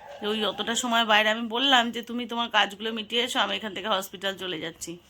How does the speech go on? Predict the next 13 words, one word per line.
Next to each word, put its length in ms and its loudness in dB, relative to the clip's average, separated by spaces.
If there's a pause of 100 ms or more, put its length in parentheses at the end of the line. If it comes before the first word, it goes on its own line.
(400)
হসপিটাল 380 2
মানে 160 4
আমি 160 4
যেখানে 280 -2
ডায়ালিসিস 440 2
নিই 100 -6
স্যার 260 -4
তো 60 -4
ওখানেই 320 -4
বসেন 420 -6
দুপুরবেলা। 500 -6 (1200)
বললো, 220 2
"না, 100 4